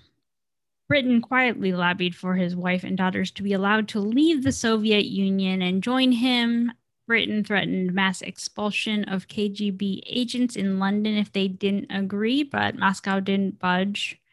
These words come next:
and his family didn't join him until nineteen ninety-one.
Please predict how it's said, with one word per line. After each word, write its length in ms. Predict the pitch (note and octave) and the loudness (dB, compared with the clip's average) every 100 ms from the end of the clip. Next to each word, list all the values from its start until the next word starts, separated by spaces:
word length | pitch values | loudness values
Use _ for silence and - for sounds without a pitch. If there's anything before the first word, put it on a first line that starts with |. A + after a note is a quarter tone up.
| _ - | _ -2
and 200 | D4+ D4+ | 4 4
his 160 | D#4 - | 4 0
family 380 | C4+ C4 B3+ | 2 4 4
didn't 300 | B3 A#3+ A#3+ | 4 6 4
join 260 | A3+ A3+ A3 | 4 2 2
him 120 | A3 | 4
until 280 | G#3 G#3 G#3 | 2 2 0
nineteen 540 | G#3 G3+ G#3 - G#3 | 0 0 -2 -2 -2
ninety-one. 840 | G3+ G3+ G3 G3 G3 G3 F#3 F3 | 0 0 0 0 2 4 4 2